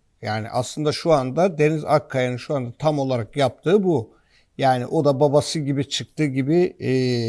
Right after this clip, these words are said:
yorumlamak mümkün. Şimdi, e, mesela Deniz Akkaya'nın on altı yaşındaki kızının telefonunu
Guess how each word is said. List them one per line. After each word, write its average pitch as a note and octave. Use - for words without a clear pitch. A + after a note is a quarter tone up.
yorumlamak E3
mümkün. C#3+
Şimdi, G#3
e, C3+
mesela F3+
Deniz F3
Akkaya'nın G3
on E3+
altı G#3+
yaşındaki E3+
kızının E3
telefonunu F3